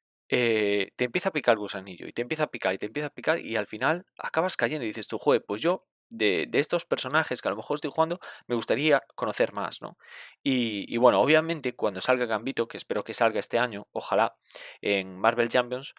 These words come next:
pues a lo mejor se podría hacer un repaso a, a toda la historia, en sus cómics, a, bueno, algunos inicios que ya también estuve tratando de leer por ahí por, por informarme más y no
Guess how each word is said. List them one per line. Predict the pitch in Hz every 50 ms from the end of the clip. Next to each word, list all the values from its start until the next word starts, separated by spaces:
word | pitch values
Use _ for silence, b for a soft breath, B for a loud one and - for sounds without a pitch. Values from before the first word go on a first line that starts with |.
| B B B B
pues | - 113 110
a | 110
lo | 113
mejor | 117 117 - - 151
se | - -
podría | - 143 135 123 113
hacer | - 120 110
un | 101
repaso | 107 104 - 113 110 - 101 - - -
a, | - 104 107 92 90 - -
a | 104 -
toda | - 117 113
la | 101
historia, | 90 - - 127 131 131 120 113 107
en | 104
sus | - - 90 -
cómics, | - 123 127 117 113 113 117 117 - - -
a, | 95 98 90 90 B B B B B
bueno, | - 139 120 208
algunos | 160 139 143 123 - -
inicios | 95 123 139 135 - 127 113 110
que | - 113
ya | 107 107 107
también | 120 120 127 123 117
estuve | 113 - 127 113 110 107 101 98
tratando | - 107 101 - 117 113 110 107
de | 101 101
leer | 107 104 -
por | - 98 98
ahí | 120 123
por, | - - 101 - _ _
por | - 98 95 - - - B B B B B B B B B
informarme | - 117 - 117 113 113 120 120 117 107 104 104
más | 110 120 135 139 - - -
y | 107
no | 104 107 104 101 95 90 87 85 98